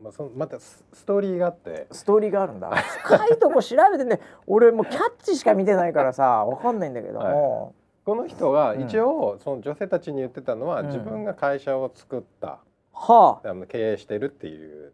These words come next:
Speaker 1: 体で。
Speaker 2: おー、なるほど、なるほど。
Speaker 1: で、あの、まあ、美容商品であるとか、健康食品を
Speaker 2: うん。
Speaker 1: 売ってたわけです。
Speaker 2: あー、なんかそ-、そうらしいね。あー、
Speaker 1: その、
Speaker 2: あー。
Speaker 1: 付き合った女性たち。
Speaker 2: あ、じゃあ何？自分のプロダク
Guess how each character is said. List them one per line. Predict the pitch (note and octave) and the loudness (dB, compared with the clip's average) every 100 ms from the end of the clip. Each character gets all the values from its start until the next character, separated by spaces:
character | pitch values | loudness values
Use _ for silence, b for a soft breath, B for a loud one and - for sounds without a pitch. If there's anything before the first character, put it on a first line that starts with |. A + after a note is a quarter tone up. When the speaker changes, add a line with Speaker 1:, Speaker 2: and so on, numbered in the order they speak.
| - | -8
Speaker 1:
体 | F#2 D#2 | -8 -6
で。 | A2+ C#3 G3+ | -6 -4 -2
Speaker 2:
お | F#3+ | -2
ー、 | |
な | D#3+ C#3 | -2 -2
る | |
ほ | B2+ | -2
ど、 | B2 G3+ C#4+ | -4 -4 -4
な | C3 | 0
る | A3+ C3+ | 0 0
ほ | - | -4
ど。 | |
Speaker 1:
で、 | A2+ | -8
あ | |
の、 | A#2+ A#2 A2+ G#2+ | -6 -4 -4 -4
ま | B2+ | -6
あ、 | |
美 | F#2+ B2 | -6 -6
容 | F#3+ A3 | -4 -4
商 | G3+ G#3+ G3 | -4 -4 -6
品 | A2+ F2 | -6 -10
で | E2 | -10
あ | |
る | E2 | -12
と | |
か、 | E2 E2+ | -14 -10
健 | - G#3 | -8 -6
康 | G3 F#3+ | -6 -6
食 | G3 - | -8 -8
品 | E3 F#3 | -8 -6
を | D#4 D#4+ - | -6 -6 -6
Speaker 2:
う | |
ん。 | D3+ A#2 G2+ - | -6 -8 -12 -14
Speaker 1:
売 | A#2+ | -10
っ | |
て | A2+ | -6
た | F2+ | -6
わ | D2+ | -8
け | - | -16
で | |
す。 | - | -8
Speaker 2:
あ | B2+ B2 | -4 -4
ー、 | |
な | A#2+ B2+ | -4 -8
ん | |
か | G2 | -6
そ-、 | C3+ A2+ | -8 -4
そ | D3+ D3 | -2 4
う | |
ら | C#3 | 4
し | - F#3+ | 4 -4
い | |
ね。 | A2 A3 C3 | 0 2 2
あ | A2 | 4
ー、 | C3+ | 4
Speaker 1:
そ | A#2+ | 4
の、 | A#2 A2 C3+ | 0 -2 2
Speaker 2:
あ | |
ー。 | F3 | 0
Speaker 1:
付 | - | 2
き | |
合 | B2+ | 0
っ | |
た | - - | 0 -6
女 | - | 2
性 | |
た | A#3 | 2
ち。 | F#2+ | 2
Speaker 2:
あ、 | |
じ | - | 2
ゃ | D4 | 2
あ | |
何？ | G#3 F#3+ - - | 2 0 -10 -12
自 | D3 E3 A3+ | -8 -4 -2
分 | C4 F4+ G#4+ G#4+ G#4+ | 0 0 -2 -4 -4
の | G#4+ | -4
プ | G4+ | 0
ロ | A4+ | 2
ダ | A4 | 2
ク | A4+ | 0